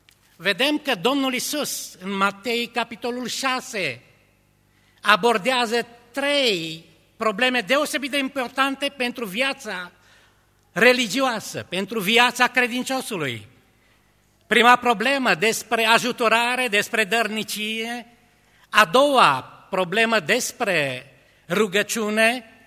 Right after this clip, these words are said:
și a treia problemă despre post. Ne-am ocupat altădată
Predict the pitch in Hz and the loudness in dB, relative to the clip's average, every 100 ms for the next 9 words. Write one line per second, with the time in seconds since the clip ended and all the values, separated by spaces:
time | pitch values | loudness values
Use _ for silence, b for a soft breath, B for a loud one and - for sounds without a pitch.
0 | - - 214 190 247 247 233 208 175 220 | -8 0 0 2 2 2 2 -2 0 0
1 | 220 214 214 - 240 - 247 - - - | 0 -2 -6 -6 -6 -2 -2 -2 -8 -14
2 | - _ _ - 175 190 - 233 226 226 | -20 _ _ -10 -6 -6 -6 -6 -4 -4
3 | 226 226 202 226 226 240 233 | -4 -6 -4 -6 -6 -6 -6